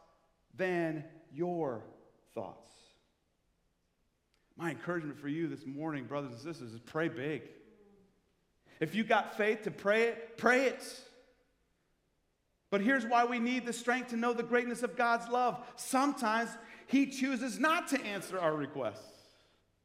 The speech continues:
according to the way we would want to. And we have to trust that his ways are greater. Man, I think of prayer requests that I have prayed for, and I can't thank God enough for not answering them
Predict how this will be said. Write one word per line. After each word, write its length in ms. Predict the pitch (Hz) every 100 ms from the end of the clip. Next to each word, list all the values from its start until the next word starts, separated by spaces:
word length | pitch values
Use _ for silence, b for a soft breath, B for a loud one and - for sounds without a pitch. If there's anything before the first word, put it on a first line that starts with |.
| _
according 340 | 156 - 160 139
to 60 |
the 100 | 135
way 140 | 131 123
we 160 | 117
would 140 | 117 113
want 240 | 110 -
to. 160 | 104 90 - _ _ _ _ _ B B
And 180 | 240 226
we 120 | 262
have 240 | 269 240 269
to 60 |
trust 340 | - 247 269 262
that 120 | 226
his 220 | 233 233
ways 280 | 220 247 226
are 100 | 240
greater. 720 | 233 196 233 247 233 226 135 - - - b b b
Man, 160 | 233
I 80 | 262
think 240 | - 254
of 140 | 214 -
prayer 220 | 220 233
requests 360 | 240 233 233 226
that 120 | 214
I 120 | 220
have 180 | 220 220
prayed 280 | 214 220 220
for, 360 | 220 220 220 - B B
and 120 | 190
I 100 | 208
can't 360 | 233 - 226 -
thank 220 | 226 226
God 200 | 214 202
enough 280 | 196 190 165
for 80 | 175
not 180 | 165 151
answering 460 | 151 143 127 113
them 180 | 107 87